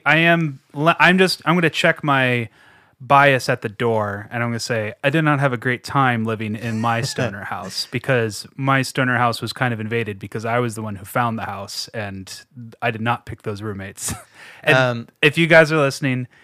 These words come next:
Speaker 1: it's cool, water under the bridge, but I think we all agree it wasn't a super compatible living situation that year.
Speaker 2: <laughs> Uh, Ryan agrees that he is, um, pretentious and likes a nice, quiet environment, a la Frasier Crane.
Speaker 1: Yeah.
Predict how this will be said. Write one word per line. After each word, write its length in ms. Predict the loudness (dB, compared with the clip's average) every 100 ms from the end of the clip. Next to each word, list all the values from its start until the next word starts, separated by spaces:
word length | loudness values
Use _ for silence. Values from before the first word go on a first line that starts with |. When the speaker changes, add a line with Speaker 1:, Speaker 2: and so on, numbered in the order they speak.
| _ _
Speaker 1:
it's 160 | -4 -4
cool, 400 | 0 2 4 4
water 280 | 2 2 0
under 140 | 0
the 80 | -2
bridge, 480 | 0 0 0 -6 -6
but 260 | -4 -4 -10 -4
I 100 | -2
think 200 | 0 4
we 120 | 6
all 140 | 6
agree 400 | 6 4 2 2
it 220 | 0 -4 -2
wasn't 280 | 0 0 -4
a 40 |
super 320 | -2 -2 -2
compatible 600 | -4 -2 2 2 2 0
living 280 | 0 0 -2
situation 540 | -6 -6 -4 -4 -4 -8
that 200 | -8 -10
year. 180 | -12 -12 0
Speaker 2:
<laughs> 680 | 2 4 2 2 -4 -4 -4 -8 -6 2
Uh, 180 | 4 4
Ryan 280 | 2 4
agrees 380 | 2 2 0 0
that 100 | -4
he 200 | -6 -2
is, 340 | -2 0 0 -2 -12 -20 -2
um, 360 | 0 2 0
pretentious 520 | -6 -6 -4 -4 -4 -6
and 100 | -6
likes 200 | -6 -6
a 40 |
nice, 260 | -6 -4 -4
quiet 380 | -2 -2 -2
environment, 560 | -4 -4 -4 -2 -4 -4 -2
a 80 | -2
la 100 | -2
Frasier 340 | -4 -4 -6
Crane. 420 | -6 -6 -4 -6
Speaker 1:
Yeah. 280 | 0 4 4